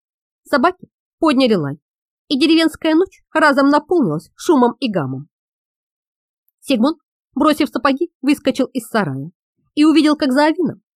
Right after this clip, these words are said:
пляшет свет факела. Он бросился следом,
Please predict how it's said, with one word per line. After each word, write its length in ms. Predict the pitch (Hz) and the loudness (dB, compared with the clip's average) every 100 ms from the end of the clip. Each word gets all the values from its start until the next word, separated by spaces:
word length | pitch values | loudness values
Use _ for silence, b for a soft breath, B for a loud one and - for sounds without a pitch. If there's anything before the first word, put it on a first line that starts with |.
| _ | _
пляшет 340 | - 196 - 262 | -2 0 0 -4
свет 240 | 269 269 | -4 -4
факела. 400 | - 143 - 139 185 _ _ _ _ _ _ | -6 -12 -12 -16 -18 _ _ _ _ _ _
Он 180 | 311 302 | 0 2
бросился 420 | 269 294 262 254 | 2 0 0 -2
следом, 420 | 226 - 139 147 | -6 -8 -12 -12